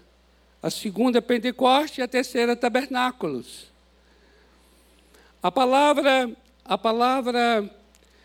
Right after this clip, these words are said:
para, para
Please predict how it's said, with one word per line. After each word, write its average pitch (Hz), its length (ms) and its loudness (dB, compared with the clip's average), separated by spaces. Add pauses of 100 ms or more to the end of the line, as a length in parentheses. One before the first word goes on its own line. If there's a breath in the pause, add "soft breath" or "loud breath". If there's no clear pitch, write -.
(480 soft breath)
para, 214 1000 0 (1900 loud breath)
para 214 800 0